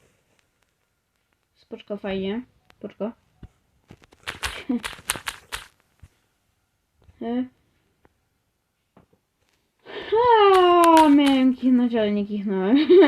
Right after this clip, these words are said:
<laughs> Dobra. Mam trzy kuby. Jakiś, o nie, Cordelius jest obok nas. No, pu, pu, pu, pu, bój się, bój się. Gale.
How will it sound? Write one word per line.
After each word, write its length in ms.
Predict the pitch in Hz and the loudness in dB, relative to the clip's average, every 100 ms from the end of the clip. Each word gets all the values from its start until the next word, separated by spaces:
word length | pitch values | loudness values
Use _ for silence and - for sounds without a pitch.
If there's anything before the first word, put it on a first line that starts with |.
| - 330 - 254 | 4 -2 -6 -8
<laughs> 640 | _ - - - _ _ 208 | _ -20 -20 -20 _ _ -6
Dobra. 360 | 214 208 185 180 _ _ _ | -6 -4 -8 -12 _ _ _
Mam 280 | 208 220 247 | -8 -2 -2
trzy 200 | 254 247 | -2 -6
kuby. 220 | 262 233 | -2 4
Jakiś, 320 | 247 254 - - - | 4 2 -6 -8 -2
o 180 | 254 | 2
nie, 300 | 269 277 269 | 6 6 4
Cordelius 480 | 254 269 247 240 220 | 0 0 2 2 2
jest 160 | 220 220 | -6 -6
obok 180 | 214 214 | -6 -6
nas. 320 | 214 208 - _ _ _ _ _ _ _ _ _ | -6 -6 -12 _ _ _ _ _ _ _ _ _
No, 200 | 247 233 302 - | -10 -6 -6 -8
pu, 160 | - 247 | -10 -8
pu, 140 | 247 | -6
pu, 300 | 269 254 214 | -2 -2 -2
pu, 260 | 208 233 185 180 | -4 -4 -4 -4
bój 280 | 190 269 | 2 2
się, 160 | 247 202 | 4 0
bój 240 | 208 277 | 4 4
się. 240 | 233 202 180 _ _ _ _ _ _ _ _ _ _ _ _ _ _ _ | 4 0 -4 _ _ _ _ _ _ _ _ _ _ _ _ _ _ _
Gale. 640 | 202 214 220 233 285 330 | -8 2 4 6 6 4